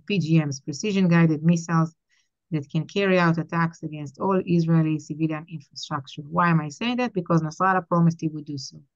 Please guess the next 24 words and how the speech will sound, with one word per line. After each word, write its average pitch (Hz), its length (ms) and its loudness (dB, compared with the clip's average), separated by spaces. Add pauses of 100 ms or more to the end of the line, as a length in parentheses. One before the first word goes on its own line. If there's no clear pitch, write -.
(880)
As - 160 -8
simple 165 300 0
as 147 120 0
that. 135 200 0
He 135 60 -8
presented 143 480 -4
the 139 80 -8
map 208 260 2
a - 240 -20
few 151 140 -4
years 180 200 -2
ago 175 320 -2
and 143 120 -4
he 135 60 -10
said, 170 400 -6 (500)
"These 175 180 2
are 170 120 4
the 156 200 -2
infrastructures 165 680 -4
in 147 120 -6
Israel, 185 340 0
and 156 180 -2
I 156 100 -6
can, 156 340 -12